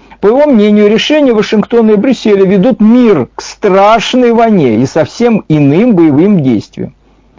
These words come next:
Но они потому, наверное, так это пошли, что не знают, что не будет никаких особых последствий.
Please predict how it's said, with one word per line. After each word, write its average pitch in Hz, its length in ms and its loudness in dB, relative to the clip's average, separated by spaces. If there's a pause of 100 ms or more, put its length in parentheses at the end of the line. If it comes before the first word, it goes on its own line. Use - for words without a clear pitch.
(960)
Но 160 120 0
они 185 220 2
потому, 185 460 0
наверное, 165 340 0
так 120 260 -6
это 120 200 -6
пошли, 127 360 -8
что 120 220 -6
не 123 180 0
знают, 151 320 -2
что - 220 -6
не 123 260 2
будет 220 300 -2
никаких 170 440 -4
особых - 420 -10
последствий. - 580 -18